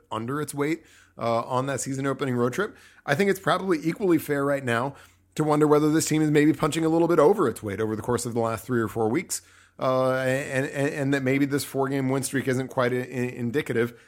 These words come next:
like that five-game <laughs> winless streak, uh, maybe isn't quite indicative of, of, of where the team is. And so,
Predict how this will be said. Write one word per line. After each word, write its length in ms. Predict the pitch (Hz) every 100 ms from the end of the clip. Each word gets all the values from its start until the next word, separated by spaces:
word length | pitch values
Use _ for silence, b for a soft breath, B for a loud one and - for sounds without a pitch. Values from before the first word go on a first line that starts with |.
| B
like 240 | 113 135 -
that 220 | 147 143
five-game 760 | 135 123 120 120 120 117 120 107
<laughs> 40 |
winless 540 | 131 135 151 190 196
streak, 460 | 196 - 107 101 - B B B
uh, 140 | 127
maybe 260 | 127 135 131
isn't 160 | 135
quite 220 | 143 135 123
indicative 440 | 120 117 117 107
of, 120 | 117
of, 300 | - 110 113
of 100 | 113
where 120 | 110
the 120 | 107 101
team 280 | - 101
is. 300 | 131 110 -
And 100 | 127
so, 300 | 120 151 139